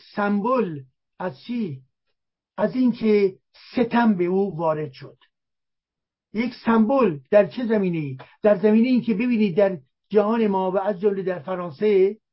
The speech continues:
چگونه روحیه ضد یهود، یهود ستیزی وجود دارد.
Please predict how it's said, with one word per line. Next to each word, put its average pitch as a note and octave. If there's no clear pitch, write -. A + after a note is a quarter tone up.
چگونه C4
روحیه A3+
ضد F3+
یهود، F3+
یهود G3
ستیزی F#3
وجود E3+
دارد. -